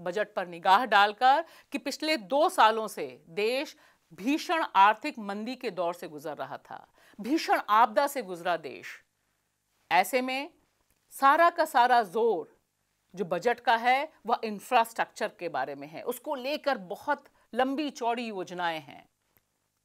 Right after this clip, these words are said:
लेकिन सबसे बड़ा सवाल ये कि क्या इन योजनाओं से, जो इंफ्रास्ट्रक्चर पर लगातार जोर दिया जा रहा है, इससे आम भारतीय नागरिकों को तुरंत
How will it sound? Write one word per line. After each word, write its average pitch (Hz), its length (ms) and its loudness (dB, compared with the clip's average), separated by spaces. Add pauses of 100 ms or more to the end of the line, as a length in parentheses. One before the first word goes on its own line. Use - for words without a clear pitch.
(120)
लेकिन 254 500 -4 (400)
सबसे 339 360 -2
बड़ा 247 240 4
सवाल 190 400 2
ये 185 400 -8 (300)
कि - 80 -14
क्या 285 420 4
इन 240 140 -4
योजनाओं 196 640 -2
से, 131 400 -12 (120)
जो 226 100 -4
इंफ्रास्ट्रक्चर 196 720 -6
पर 220 200 -6
लगातार 180 600 4
जोर 214 240 -4
दिया 196 240 -4
जा 190 180 2
रहा 190 180 2
है, 247 260 0 (240)
इससे 311 280 -2
आम 294 380 4
भारतीय 254 400 2
नागरिकों 254 500 -2
को 269 140 -8
तुरंत 254 340 -6